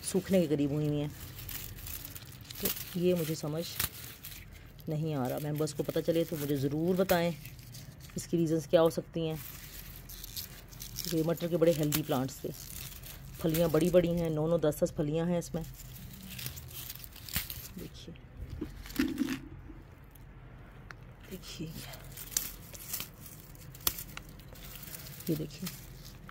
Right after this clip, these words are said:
कितने सारे मटर हैं, फलियाँ हैं,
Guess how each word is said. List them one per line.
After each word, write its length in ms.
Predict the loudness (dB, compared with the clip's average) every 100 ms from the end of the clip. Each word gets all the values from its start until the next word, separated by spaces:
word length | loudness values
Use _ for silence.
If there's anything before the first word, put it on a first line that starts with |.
| -16 -16 -16 -16 -14
कितने 200 | -10 -6
सारे 300 | -4 -2 -2 -2
मटर 240 | -2 -2 -4
हैं, 180 | -4 -8 -12 -14 -14 -16 -16 -16 -16 -14 -14 -14 -14 -16 -14 -14 -10
फलियाँ 360 | -4 -2 -2
हैं, 200 | -2 -4